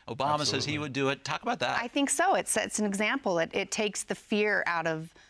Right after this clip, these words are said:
Speaker 3: the unknown, and it, it shows that, you know, people who are in powerful positions or who, you know, are intelligent and educated, you know, think that this is worth it and that the risk is very low.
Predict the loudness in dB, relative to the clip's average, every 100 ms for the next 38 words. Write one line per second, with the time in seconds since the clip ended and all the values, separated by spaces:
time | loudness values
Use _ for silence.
0 | _ 0 2 4 4 4 2 0 0 0
1 | 0 0 -2 -2 0 2 0 -2 -2 0
2 | 0 0 -4 0 0 0 2 2 2 0
3 | 0 0 -2 -8 -20 -10 0 2 2 0
4 | -4 0 0 2 2 2 2 2 2 0
5 | 0 2 0 -4 -20 -4 0 2 0 0
6 | 0 2 2 2 2 0 -2 -4 0 2
7 | 2 0 -2 0 0 -2 -2 -2 -2 -2
8 | -2 -2 -2 -2 0 -2 0 0 0 -2
9 | -2 0 -2 -2 -6 -4 -4 -2 -4 -8